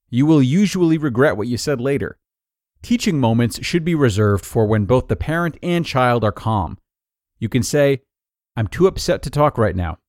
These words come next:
Let me take a few minutes to catch my breath and calm down." Number seven, have catchy phrases to enforce limits. In my son's preschool class,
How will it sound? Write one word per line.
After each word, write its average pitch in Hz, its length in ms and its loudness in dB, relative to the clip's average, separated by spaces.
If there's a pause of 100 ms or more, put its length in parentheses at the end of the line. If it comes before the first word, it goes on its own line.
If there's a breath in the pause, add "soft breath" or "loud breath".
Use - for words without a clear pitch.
(300)
Let 127 100 -2
me 151 100 -2
take 143 220 0
a - 60 -2
few 160 260 -4
minutes 156 320 0
to - 100 -4
catch 123 300 -4
my 151 140 0
breath 113 400 0 (100)
and 107 140 -4
calm 95 240 2
down." 90 280 -2 (920)
Number 196 200 2
seven, 87 460 -2 (280)
have 170 280 -2
catchy 202 340 -4
phrases 135 540 0
to 117 160 -2
enforce 107 420 -2
limits. - 440 -6 (920)
In 185 120 -2
my 208 100 4
son's 285 320 0
preschool 131 500 0
class, 104 440 -2